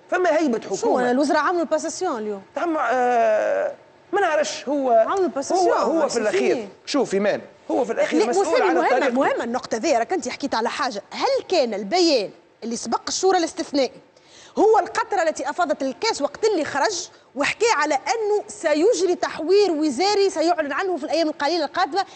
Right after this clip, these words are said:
Speaker 2: اللي فهمتوا أنتم منه أنكم باش تكونوا معنيين بهذا التحوير، وبالتالي رديتوا الفعل وقلتوا:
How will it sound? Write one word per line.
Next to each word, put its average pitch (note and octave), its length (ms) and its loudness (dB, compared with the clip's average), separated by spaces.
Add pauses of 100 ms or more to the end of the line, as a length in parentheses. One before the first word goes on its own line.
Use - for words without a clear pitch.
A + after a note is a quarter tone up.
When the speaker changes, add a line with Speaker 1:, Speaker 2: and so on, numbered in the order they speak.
(240)
Speaker 2:
اللي C#4 160 4
فهمتوا G#4+ 400 2
أنتم E4+ 320 2
منه D4 320 2
أنكم C4+ 180 -4
باش A3+ 100 -8
تكونوا B3+ 220 0
معنيين B3 440 2
بهذا A3 260 0
التحوير، A#3 380 0 (120)
وبالتالي A4 600 2 (380)
رديتوا B4 380 2
الفعل G4 280 2
وقلتوا: B4 680 2